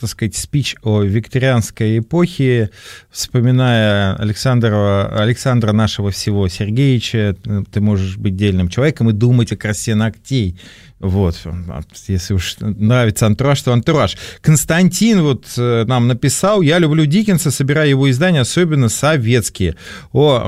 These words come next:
Константин, очень здорово. А, а какие,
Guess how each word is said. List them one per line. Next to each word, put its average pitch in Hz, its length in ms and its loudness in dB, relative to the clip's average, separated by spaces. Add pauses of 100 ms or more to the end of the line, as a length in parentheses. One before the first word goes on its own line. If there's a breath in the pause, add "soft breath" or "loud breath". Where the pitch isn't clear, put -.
Константин, 120 420 0
очень 131 240 0
здорово. 139 720 2
А, 110 300 0
а 120 80 -2
какие, 170 440 2